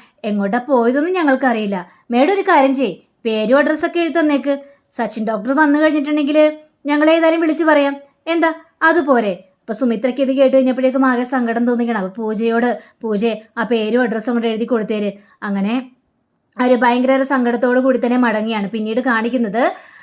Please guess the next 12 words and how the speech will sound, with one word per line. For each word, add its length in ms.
നമ്മുടെ 180
ചിത്രയാണ്. 920
അപ്പൊ 160
ചിത്രയാണെങ്കിൽ 720
ആ 300
ornaments-ിന്റെ 460
കാര്യത്തെക്കുറിച്ചൊക്കെ 800
ഇങ്ങനെ 140
ആലോചിച്ചുകൊണ്ടിരിക്കുകയാണ്. 800
അതെല്ലാം 260
ആലോചിച്ച് 240
ആകെ 180